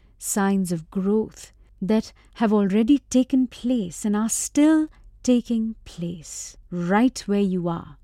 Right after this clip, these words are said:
Sure, you may have money problems or you may have relationship issues,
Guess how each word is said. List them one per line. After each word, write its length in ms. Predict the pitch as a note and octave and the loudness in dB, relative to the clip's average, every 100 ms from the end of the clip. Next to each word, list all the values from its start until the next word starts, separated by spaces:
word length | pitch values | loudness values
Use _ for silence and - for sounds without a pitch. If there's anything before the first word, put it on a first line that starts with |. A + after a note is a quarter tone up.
| _ _ _ _ - _ _ _ _ _ _ | _ _ _ _ -20 _ _ _ _ _ _
Sure, 280 | - - D4+ | -4 4 4
you 180 | C4 A3+ | 6 4
may 160 | G#3 | 4
have 560 | G3+ F3 F#3+ E3+ E3 - - | 0 -2 -2 -2 -6 -8 0
money 260 | G3 G#3+ | 4 4
problems 640 | G#3+ - F3 E3+ E3+ D#3+ E3+ | 2 -2 -4 -4 -6 -6 -4
or 40 | |
you 140 | F3 | -4
may 140 | F3+ F#3 | -2 -2
have 320 | F3+ F3 - - - - | -2 -6 -8 -20 -20 -8
relationship 720 | G3+ F#3+ G#3 A#3 A3+ - F3+ | 0 4 4 2 -2 -4 -6
issues, 560 | E3+ - F3 E3+ - - | -8 -8 -12 -12 -16 -20